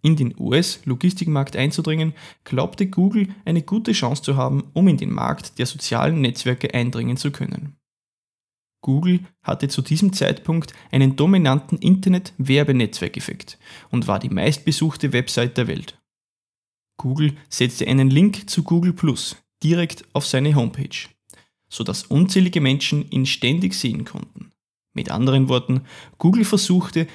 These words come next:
seine bestehende massive Plattform als Normandie-ähnliches Standbein zu nutzen, um einen Netzwerkeffekt in einer anderen Branche aufzubauen.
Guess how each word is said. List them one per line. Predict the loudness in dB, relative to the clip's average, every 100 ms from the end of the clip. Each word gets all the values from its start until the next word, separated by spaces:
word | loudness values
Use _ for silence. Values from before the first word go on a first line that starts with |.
| -10
seine | -2 0
bestehende | 0 -2 0 2 4 4
massive | 2 2 0 2 0
Plattform | -2 -2 -4 -6 -10 -10 -12 _ -8
als | -6 -4
Normandie-ähnliches | -2 0 0 0 2 2 2 0 0 0 -2 -2
Standbein | -4 -2 -2 0 0
zu | 2 2
nutzen, | 2 0 -2 -2 -8 -6
um | 0
einen | 2 2 2
Netzwerkeffekt | 2 -2 -6 -4 -2 -2 -4
in | -4 -2
einer | 0 -2
anderen | 0 0 2 0
Branche | 0 0 0 0
aufzubauen. | -4 -6 -10 -12 -12